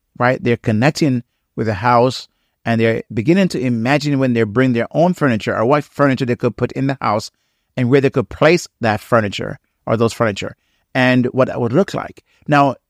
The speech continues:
if your house, if a person is selling a house, like if I was to sell my house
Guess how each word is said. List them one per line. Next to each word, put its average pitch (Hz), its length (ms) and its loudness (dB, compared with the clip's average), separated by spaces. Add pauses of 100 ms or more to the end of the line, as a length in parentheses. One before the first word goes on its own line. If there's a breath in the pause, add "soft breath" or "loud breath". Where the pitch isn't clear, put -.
if 131 140 0
your 139 160 4
house, 120 480 0
if 127 120 -4
a 117 80 -2
person 131 240 0
is 117 80 -4
selling 120 220 -2
a 107 60 -2
house, 196 420 0 (720)
like 135 160 2
if 139 100 -2
I 135 60 4
was 139 140 2
to 131 60 -8
sell 123 200 -2
my 131 200 2
house 120 400 -2